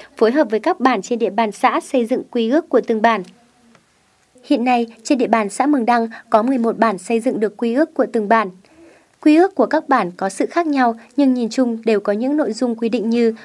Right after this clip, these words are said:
mỗi hộ gia đình phải thực hiện những vấn đề về xã hội, tập quán mang ý nghĩa đạo lý tốt đẹp của mỗi con người, tham gia phát triển kinh tế hộ gia đình, bài trừ các tệ nạn xã hội, mê tín dị đoan, thực hiện kế hoạch hóa gia đình, giữ gìn vệ sinh môi trường, bảo vệ và phát triển rừng,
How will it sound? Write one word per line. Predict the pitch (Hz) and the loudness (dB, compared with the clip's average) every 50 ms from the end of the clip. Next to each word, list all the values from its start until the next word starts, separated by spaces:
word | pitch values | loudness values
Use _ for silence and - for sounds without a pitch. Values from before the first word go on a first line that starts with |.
| - - - - _ - | -20 -20 -20 -20 _ 2
mỗi | 294 320 339 | 4 4 6
hộ | 370 381 247 | 6 4 2
gia | 254 269 277 | 2 2 2
đình | 254 262 247 220 214 | 4 2 2 0 0
phải | - 226 202 | -2 -4 -4
thực | 202 220 214 | -4 -4 -2
hiện | - 262 - 226 | 0 0 0 0
những | 233 240 269 | -2 -2 -2
vấn | 240 226 202 214 | -2 -2 0 2
đề | 233 262 240 208 | 2 2 2 2
về | 185 214 202 | 0 -2 -4
xã | 196 - 277 294 | -4 -4 -2 0
hội, | 311 330 294 - - - - - - - _ _ _ _ _ _ _ | 2 2 2 0 -2 -10 -20 -20 -20 -20 _ _ _ _ _ _ _
tập | - 311 311 - | 0 0 2 2
quán | 254 226 208 220 254 | 0 0 0 0 -2
mang | 285 294 277 | -2 -2 0
ý | 240 233 220 | 0 0 0
nghĩa | 226 254 262 277 | 0 0 0 0
đạo | 294 302 254 | 0 0 0
lý | 214 202 208 | 0 -2 -2
tốt | 214 - 330 | 0 0 0
đẹp | 311 302 285 240 254 | 2 2 2 2 0
của | - 226 | -2 -4
mỗi | 190 190 226 208 | -4 -2 -4 -4
con | - - 302 269 254 | -2 0 0 0 0
người, | 240 240 214 190 - - _ _ _ _ _ - | 0 0 0 -2 -4 -8 _ _ _ _ _ -4
tham | - 311 277 | -2 -2 0
gia | 262 277 247 | 2 0 0
phát | 254 349 370 | 0 0 -2
triển | - - 330 285 208 | 0 0 0 0 2
kinh | 220 247 226 220 | 0 -2 -2 0
tế | 226 208 196 | 0 0 0
hộ | 214 240 277 220 | 0 0 0 0
gia | 226 240 240 | 2 0 2
đình, | 220 247 233 214 196 - _ - - _ | 2 2 0 0 -2 -6 _ -20 -12 _
bài | - 247 240 | 0 0 0
trừ | 220 - 262 233 226 | 0 0 0 0 2
các | 233 311 330 - | 2 0 2 2
tệ | 320 247 | 2 2
nạn | 254 262 233 220 | 2 0 -2 0
xã | - - 320 | 0 0 2
hội, | 320 330 311 - - - - | 4 4 2 2 0 -2 -4
mê | 226 233 226 226 | -4 -4 -2 -2
tín | 220 208 202 | -4 -4 -2
dị | 202 - 240 | -2 -2 0
đoan, | 202 262 254 247 240 240 - - - - _ - | 2 2 2 2 0 -6 -12 -20 -20 -20 _ -6
thực | - 277 | 0 2
hiện | 302 277 - | 2 2 2
kế | - - 220 | 0 -2 0
hoạch | 247 302 302 311 | 0 0 -2 -2
hóa | - 214 196 | -2 -2 -2
gia | 196 - 240 | 0 0 0
đình, | 226 254 240 202 185 - - - _ | 2 2 2 0 -2 -6 -12 -20 _
giữ | - - 277 285 | -4 -4 -2 2
gìn | 277 320 269 214 | 2 2 2 2
vệ | 226 247 | 0 -4
sinh | 269 - - 254 240 240 | -4 -4 -4 -2 -2 0
môi | 240 233 220 | 0 -2 -2
trường, | 226 - 254 220 202 190 - - - - | 0 0 0 0 0 -2 -8 -14 -2 0
bảo | - 233 202 | 2 2 2
vệ | 185 233 - - | 2 0 0 0
và | - 208 | 0 -2
phát | 196 - 294 339 - | -2 -2 -4 -6 -2
triển | - 294 233 202 | 0 0 0 2
rừng, | 185 233 226 214 196 | 2 2 2 0 0